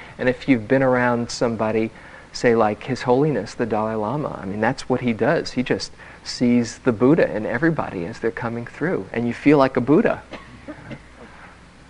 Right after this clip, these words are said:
Well, you can do that too. So,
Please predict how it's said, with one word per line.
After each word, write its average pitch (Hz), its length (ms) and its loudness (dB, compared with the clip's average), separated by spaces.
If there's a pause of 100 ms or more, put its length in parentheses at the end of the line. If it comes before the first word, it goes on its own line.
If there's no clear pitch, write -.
(100)
Well, 135 200 2
you 131 160 2
can 240 160 -2
do 139 140 2
that 110 260 -4
too. 147 340 -2 (1400)
So, 101 360 2